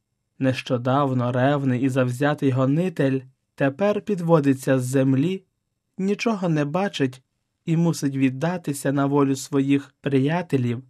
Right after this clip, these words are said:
які ведуть його до міста. А там він три дні був невидючим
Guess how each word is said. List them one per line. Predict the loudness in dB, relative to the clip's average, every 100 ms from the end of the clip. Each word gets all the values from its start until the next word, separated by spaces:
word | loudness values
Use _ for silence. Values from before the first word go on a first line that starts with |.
| _ _ _ _
які | -2 0 0
ведуть | 2 0 0 -2 -2
його | 0 4 2
до | 4 4
міста. | 4 2 -2 -4 -4 -4 -10 _ _ _
А | -8
там | -4 -2 0 0
він | -2 -4 -4
три | -4 -4
дні | -2 0 0
був | 0 -2 -2 -2
невидючим | -2 0 -2 2 0 0 -2 -4